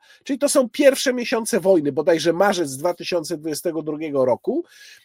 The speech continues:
I wtedy Zełenski z tego zrezygnował, mówiąc: „No nie, my tu odbijemy wszystko, prawda, z pomocą Zachodu i tak dalej”. No i co? Minęły trzy lata i niczego nie odbito,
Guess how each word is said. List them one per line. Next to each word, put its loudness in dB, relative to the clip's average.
I -4
wtedy 0
Zełenski 0
z -2
tego -2
zrezygnował, 2
mówiąc: 2
„No -4
nie, 6
my -2
tu -2
odbijemy 4
wszystko, -2
prawda, -2
z -8
pomocą 4
Zachodu 4
i -2
tak 0
dalej”. 2
No 6
i 6
co? 2
Minęły 8
trzy 2
lata 4
i 2
niczego 4
nie 6
odbito, 4